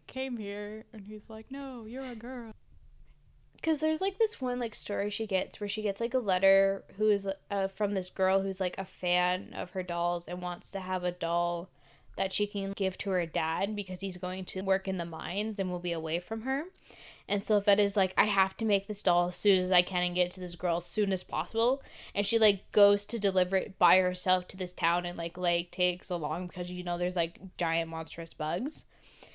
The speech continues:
Speaker 2: And they end up getting robbed, and it's Sylvette who, like, chases down the robber and takes him down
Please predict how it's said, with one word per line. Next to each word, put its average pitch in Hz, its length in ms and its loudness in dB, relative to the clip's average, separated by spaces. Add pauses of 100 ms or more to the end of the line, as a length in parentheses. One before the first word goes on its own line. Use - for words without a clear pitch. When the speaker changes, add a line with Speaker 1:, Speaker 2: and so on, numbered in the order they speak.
(220)
Speaker 2:
And 208 260 4
they 208 100 8
end 196 160 4
up 233 120 0
getting 214 380 2
robbed, 220 600 2 (140)
and 214 160 6
it's 208 180 0
Sylvette 175 760 2
who, 226 140 2
like, 214 340 4
chases 190 580 0
down 185 480 0
the 190 160 4
robber 190 640 2
and 196 160 -4
takes - 300 -4
him 190 120 -4
down 180 400 -2